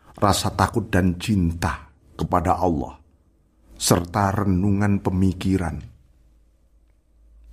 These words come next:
Pemikiran itu seperti cahaya yang merenung apa hati, sehingga hati jadi hidup terus.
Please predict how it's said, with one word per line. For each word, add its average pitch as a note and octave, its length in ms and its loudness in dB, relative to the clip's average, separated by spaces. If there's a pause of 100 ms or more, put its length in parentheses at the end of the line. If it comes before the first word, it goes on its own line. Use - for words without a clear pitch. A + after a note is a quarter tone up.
Pemikiran G2 800 0
itu F#2 320 2
seperti F2 480 0
cahaya F2 560 2
yang E2+ 80 0 (160)
merenung F2+ 640 0
apa E2 480 0
hati, F#2 160 -2
sehingga G#2 320 4
hati A2 160 0
jadi A#2 240 0
hidup A2 400 0
terus. - 240 -6